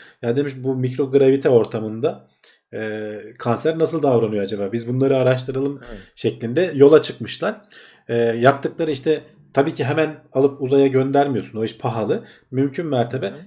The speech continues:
Speaker 2: Hı hı.
Speaker 1: e, kütle çekimin işte bu santrifüj makineleriyle falan dünyada e-, emülasyonunu yapabiliyorsun. Ve kanser
Speaker 2: Evet.
Speaker 1: hücrelerini de içine koy. Ucuz olan yöntem bu yani. Ucuz olan,
Speaker 2: Hı hı.
Speaker 1: e, şeyini koyup, e,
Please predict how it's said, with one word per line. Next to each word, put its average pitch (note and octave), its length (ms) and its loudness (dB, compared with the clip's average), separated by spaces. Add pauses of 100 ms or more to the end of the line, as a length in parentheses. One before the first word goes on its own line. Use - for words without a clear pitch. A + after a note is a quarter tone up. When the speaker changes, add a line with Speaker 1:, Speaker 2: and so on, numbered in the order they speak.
(120)
Speaker 2:
Hı - 60 -12
hı. A#2 40 -2
Speaker 1:
e, A#2 340 -2
kütle C#3 320 -4
çekimin C3 360 -4
işte A#2+ 260 -6
bu A#2 80 -2
santrifüj C3 640 -4
makineleriyle B2+ 680 -4
falan D3+ 340 -8
dünyada C#3+ 500 -2
e-, C#3+ 160 -2 (300)
emülasyonunu D3 760 0
yapabiliyorsun. D#3 800 0 (320)
Ve A#2+ 80 -4
kanser C#3 320 2
Speaker 2:
Evet. C#3 120 -2
Speaker 1:
hücrelerini D3 360 2
de D3+ 100 0
içine B2+ 240 -4
koy. A2+ 200 -6
Ucuz C#3+ 280 2
olan C3+ 220 6
yöntem C3 420 -2
bu B2+ 80 4
yani. G2+ 240 2
Ucuz C3 300 -4
olan, C3 320 0
Speaker 2:
Hı C3+ 40 -10
hı. A#2+ 360 -12
Speaker 1:
e, A2+ 380 -4
şeyini C3+ 340 0
koyup, D3 480 0
e, A#2 260 0